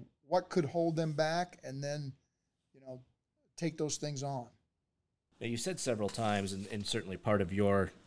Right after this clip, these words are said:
Speaker 2: your, your whole philosophy is creating a unique experience. Now, how do you go about doing that? What are some examples of a unique experience that you can offer on a campus visit?
Speaker 1: Yeah.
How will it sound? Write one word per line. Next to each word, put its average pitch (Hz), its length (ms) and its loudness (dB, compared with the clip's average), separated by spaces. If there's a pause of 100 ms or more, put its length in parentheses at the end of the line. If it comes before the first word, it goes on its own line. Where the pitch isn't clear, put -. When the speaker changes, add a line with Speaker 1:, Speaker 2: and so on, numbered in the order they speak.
(160)
Speaker 2:
your, 110 280 -2
your 104 200 2
whole 101 260 4
philosophy 98 680 2
is 92 100 -2
creating 101 500 0
a 92 40 0
unique 95 720 -2 (500)
experience. 82 760 -2 (840)
Now, 92 160 4
how 120 200 10
do 127 60 8
you 113 100 8
go 101 220 6
about 90 280 4
doing 87 220 -2
that? 73 180 -4
What 95 120 2
are 92 40 -2
some 98 180 -2
examples 85 580 -4
of 82 80 -10
a 87 40 -8
unique 82 600 -8
experience 87 560 -4
that 82 60 -6
you 82 80 -6
can 90 140 -8
offer 78 300 -4
on 69 120 -6
a - 40 -14
campus - 340 -12
visit? - 320 -8 (160)
Speaker 1:
Yeah. 147 220 -6